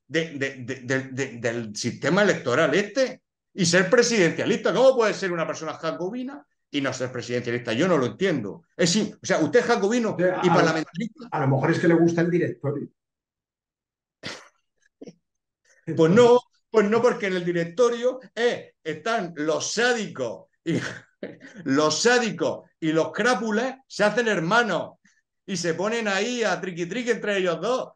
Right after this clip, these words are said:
Speaker 1: Entonces, si tú eres jacobino, tú eres serio, pero no, ¿cómo vas a estar con los crápulas? Si tú puedes ser un sádico y masacrar todo, pero no puedes irte de fiesta después. ¿Cómo vas a estar ma-, en, en, después de la sangre y todo eso y te vas a un bar o a una discoteca?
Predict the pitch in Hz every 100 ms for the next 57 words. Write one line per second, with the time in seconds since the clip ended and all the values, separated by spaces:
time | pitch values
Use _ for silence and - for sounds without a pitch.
0 | _ 151 147 214 226 - - 156 202 208
1 | 226 208 247 247 240 262 - _ - 180
2 | 214 - 190 262 240 156 - _ _ 175
3 | 160 170 170 - _ 151 170 196 208 226
4 | 220 220 226 170 240 233 240 233 170 143
5 | - - _ - 151 151 156 196 170 208
6 | 226 - 165 208 214 170 160 143 127 165
7 | 170 151 196 220 131 117 123 143 139 147
8 | 185 190 156 170 165 135 107 143 202 -
9 | _ _ 147 156 175 180 165 175 185 165
10 | 165 160 - 165 - - _ 170 170 160
11 | 170 165 160 180 170 180 165 160 175 196
12 | 175 175 165 170 170 180 170 175 170 165
13 | 175 175 175 185 175 113 - _ _ -
14 | 170 165 180 180 180 170 214 175 110 98